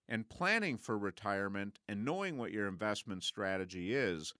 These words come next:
cannot happen too early. I've always heard the saying, "Begin with the end in mind."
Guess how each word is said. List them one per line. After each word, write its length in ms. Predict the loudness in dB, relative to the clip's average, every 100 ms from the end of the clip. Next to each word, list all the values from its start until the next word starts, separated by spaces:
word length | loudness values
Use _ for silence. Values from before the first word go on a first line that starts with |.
| _
cannot 380 | 0 4 4 4
happen 440 | 2 2 2 -2
too 260 | -2 0 2
early. 380 | 2 2 -2 -6 _
I've 140 | 0 4
always 280 | 6 4 2
heard 280 | 0 0
the 80 | 0
saying, 440 | 0 2 2 2 0
"Begin 420 | -2 2 0 2
with 160 | -2
the 160 | 0 0
end 200 | 2 0
in 140 | -2
mind." 480 | 0 0 -2 -6 -18